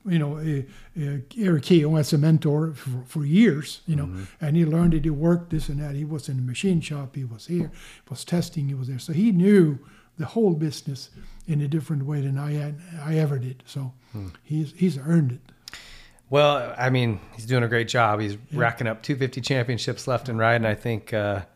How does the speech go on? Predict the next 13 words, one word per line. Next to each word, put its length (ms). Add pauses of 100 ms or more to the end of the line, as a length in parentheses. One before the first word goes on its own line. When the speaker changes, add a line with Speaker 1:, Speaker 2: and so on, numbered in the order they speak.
(500)
Speaker 2:
you 100
know, 80
he's 260
got 200
that 140
place 200
going 160
in 80
the 60
right 100
direction. 400
So, 360
Speaker 1:
Yep. 140